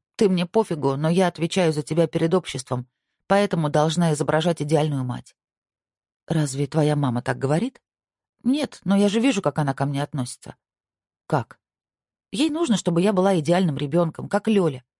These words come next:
чтоб можно было фоточки постить и хвастаться доченькой". София мельком бросила взгляд в листы, лежащие на столе.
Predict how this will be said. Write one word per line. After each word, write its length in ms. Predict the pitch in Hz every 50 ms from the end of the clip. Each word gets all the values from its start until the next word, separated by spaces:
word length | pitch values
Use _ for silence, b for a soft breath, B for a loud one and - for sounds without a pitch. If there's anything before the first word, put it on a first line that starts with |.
| _ _
чтоб 220 | - - - 185 -
можно 280 | 190 208 202 185 196
было 180 | 180 175 160 151
фоточки 440 | - - 214 208 - 175 - - 165
постить 400 | - - 175 170 - - 127 -
и 40 | 151
хвастаться 460 | - - 170 180 - - - - 139
доченькой". 580 | 139 160 156 147 - 135 139 127 - 139 - _ _ _ _ _ _ _ _ _ _ _ _ _ _ _ _ _ _ _ _
София 420 | - - 131 - - 208 214 208
мельком 400 | 170 170 175 160 - - 160 143
бросила 380 | 135 156 165 160 - 147 143 143
взгляд 400 | 131 131 131 147 151 151 - -
в 40 |
листы, 320 | 131 131 127 - - 190 214
лежащие 480 | 196 190 139 139 143 143 - - 147
на 80 | 151 156
столе. 440 | - - - 165 151 120 104 104